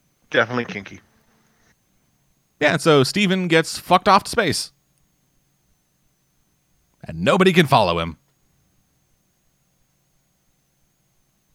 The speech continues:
Speaker 2: Season five begins at the end of the month.
Speaker 1: Couldn't Lapis Lazuli do?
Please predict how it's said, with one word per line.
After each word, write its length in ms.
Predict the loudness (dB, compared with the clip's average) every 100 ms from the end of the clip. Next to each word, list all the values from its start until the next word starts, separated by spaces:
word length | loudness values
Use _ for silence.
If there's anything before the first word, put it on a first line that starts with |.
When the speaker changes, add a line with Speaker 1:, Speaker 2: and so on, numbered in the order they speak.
| _ _ _ _ _ _ _ _ _
Speaker 2:
Season 280 | -2 0 2
five 240 | 4 2
begins 300 | 2 2 2
at 100 | 0
the 80 | 0
end 100 | 0
of 40 | 0
the 40 |
month. 360 | 0 -2 -6 _ _ _ _ _ _ _ _ _ _ _ _ _ _ -4
Speaker 1:
Couldn't 220 | -2 2
Lapis 300 | 0 -2 -4
Lazuli 500 | -6 -4 -4 -4 -4
do? 260 | -6 -6